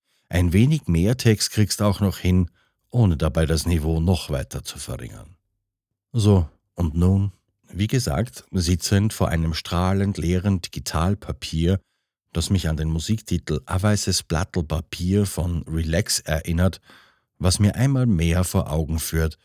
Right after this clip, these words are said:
was für ein Altertum ich bereits bin. Ganz ähnlich den bröckelnden Mauerresten alter Sehenswürdigkeiten.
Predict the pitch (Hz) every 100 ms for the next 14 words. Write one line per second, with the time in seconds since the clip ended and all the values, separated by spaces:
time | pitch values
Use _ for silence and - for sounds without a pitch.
0 | _ _ _ - 98 - - - 107 -
1 | 95 - - 80 78 - 64 - 78 64
2 | 64 - 76 73 69 - 80 80 78 -
3 | _ _ _ _ _ _ - 120 - 113
4 | 107 95 78 - 87 80 80 92 - 80
5 | - 82 87 90 73 73 78 - 85 71
6 | 82 - 95 - 58 62 60 60 - -
7 | - 62 58 - 62